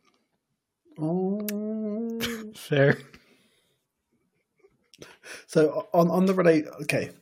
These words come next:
Speaker 1: no, I'm, I'm, I'm trying to step away from the relationship part, and I mean, like, the kind of bonding part and stuff like this. Um, and I guess that was, that was something in, in my mind. I, uh, j-, just recently been f-,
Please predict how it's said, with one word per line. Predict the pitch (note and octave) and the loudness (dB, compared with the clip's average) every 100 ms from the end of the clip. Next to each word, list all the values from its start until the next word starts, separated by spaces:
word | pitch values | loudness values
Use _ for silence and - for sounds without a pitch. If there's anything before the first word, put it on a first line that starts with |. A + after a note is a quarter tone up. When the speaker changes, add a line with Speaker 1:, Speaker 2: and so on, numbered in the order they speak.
| - | -6
Speaker 1:
no, | E3 C3 | -4 4
I'm, | E3 D#3 | 4 4
I'm, | F3 | 4
I'm | F3+ F3+ F3 | 6 6 6
trying | F#3+ F#3+ | 4 2
to | |
step | F#3 F3 E3+ | 4 4 6
away | D#3+ D#3+ | 8 8
from | D#3 E3 | 8 4
the | D#3 | 6
relationship | C#3+ C3 C#3+ C#3 C#3 C3 B2 A2+ | 6 8 6 6 4 2 2 0
part, | B2+ A2+ G#2 | -2 0 0
and | B2+ | 0
I | C3 | 2
mean, | C3+ C3 | 2 4
like, | B2+ B2+ | 2 2
the | C#3 | 0
kind | - C#3 | 2 2
of | C3 A#2+ | 2 0
bonding | C3 B2 A#2 A2+ G#2+ | 0 0 0 -2 -4
part | - F#2 D#2+ - | -4 -2 -2 -4
and | A2+ A2 | -8 -6
stuff | - G#2+ | -6 -4
like | G#2+ A2+ | -4 -4
this. | - F#2 - - - - - - _ | -6 -6 -6 -8 -14 -20 -20 -20 _
Um, | B2 B2 B2 A#2+ G#2+ - _ - | -2 0 0 -2 -6 -12 _ -4
and | D3 | 0
I | |
guess | D3+ D3 | 4 4
that | D3+ D#3 D#3 | 4 4 6
was, | D#3+ - | 4 2
that | - D#3 | 6 6
was | F3 | 4
something | F3+ F3+ E3+ D3+ | 2 4 6 6
in, | C#3 | 6
in | B2 C3+ C3 | 2 2 4
my | C3 | 4
mind. | A2+ G2 G2+ | 2 0 0
I, | A2 G#2 | -2 -2
uh, | C#2+ G#2+ | -4 -6
j-, | - | -6
just | - B2+ - | -2 -2 0
recently | A#2 - A#2 G#2+ | -4 -2 -2 -2
been | |
f-, | A2 | -4